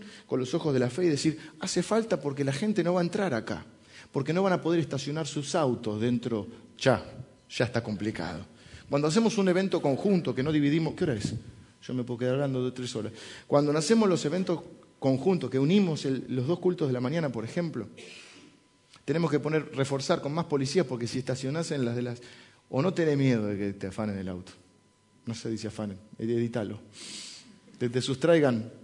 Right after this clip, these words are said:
el vehículo. Un N N, un N N. Entonces, ¿cuánto pa-, va a pasar hasta que, eh, mire, yo lo vi en otros países, la gente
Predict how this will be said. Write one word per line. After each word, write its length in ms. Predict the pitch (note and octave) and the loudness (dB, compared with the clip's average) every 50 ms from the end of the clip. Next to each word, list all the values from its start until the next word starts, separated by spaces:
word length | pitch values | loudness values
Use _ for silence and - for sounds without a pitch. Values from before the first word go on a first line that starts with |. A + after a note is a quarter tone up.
| - - | -12 -6
el 140 | - A#2+ A2 | -4 -2 2
vehículo. 460 | B2 B2 B2 A2+ - A#2 G#2+ G2+ F#2+ - - - - - - - - - - - - - - - - - - - - - - - - - - - - - - - - - - - | 2 2 2 2 0 0 -2 -2 -2 -6 -10 -16 -18 -18 -18 -16 -14 -12 -12 -10 -10 -10 -10 -10 -10 -10 -10 -10 -10 -10 -8 -8 -10 -10 -10 -10 -10 -10 -10 -10 -12 -2 4 8
Un 180 | G3+ G3+ A3 | 10 12 12
N 260 | A#3+ A#3 A3+ A3+ G#3+ F#3+ | 12 10 10 10 8 8
N, 340 | D#3+ D3 C3+ B2 - - - - - - - - - - - E3+ F3 E3+ C#3+ - - - - | 6 6 4 2 2 -2 -8 -12 -14 -16 -16 -16 -14 -12 -10 -8 -8 -8 -8 -10 -8 0 4
un 160 | D#3+ F3 G3 | 6 10 10
N 280 | G3+ G3+ G3 F#3+ F3 D#3+ | 10 10 12 10 10 10
N. 300 | D3 C#3 C3+ B2 A#2+ A#2+ - - - - - - - - - - - - - - - - - - - - - - - _ _ _ _ _ - - _ _ _ _ _ _ _ _ _ _ _ - | 8 8 6 6 4 2 -4 -10 -10 -10 -12 -14 -16 -18 -20 -20 -20 -20 -20 -20 -20 -20 -20 -20 -20 -20 -20 -20 -20 _ _ _ _ _ -20 -20 _ _ _ _ _ _ _ _ _ _ _ 0
Entonces, 460 | E3+ E3+ E3 E3+ B3 B3+ - A3 G3+ - - | 0 0 0 0 0 2 2 2 0 2 2
¿cuánto 420 | - C#4+ E4 E4 D#4+ - B3+ F#3+ | 2 4 4 2 2 0 0 2
pa-, 160 | - A#3+ A#3+ | 2 2 4
va 100 | A3+ A#3 | 4 2
a 60 | A#3 A#3 | 2 2
pasar 520 | G#3+ G3+ F#3 - - A#3 A#3 A3+ G3 D3 | 0 -2 0 2 4 4 6 6 6 4
hasta 260 | B2+ B2 - - C#3 | 4 0 0 -2 -2
que, 120 | C#3 D3 - | -2 -2 -2
eh, 240 | - - - - - | -2 -4 -8 -6 -2
mire, 220 | E3 G3 G3+ F#3 D#3 | 0 2 4 4 4
yo 120 | C#3+ A3 | 4 6
lo 140 | A3+ G#3+ G#3 | 8 8 8
vi 120 | A3 A3 | 8 6
en 80 | G#3+ G#3 | 4 2
otros 200 | G3+ G#3 F#3 F3+ | 2 0 0 2
países, 440 | - F3 E3+ D#3 - A#2+ A2 - - | 4 4 4 4 0 -2 -6 -8 -4
la 140 | - B2 C3 | -2 0 0
gente 540 | - - G3+ G3+ F#3 F#3+ - - - - - | 2 0 0 2 2 2 0 0 -6 -16 -20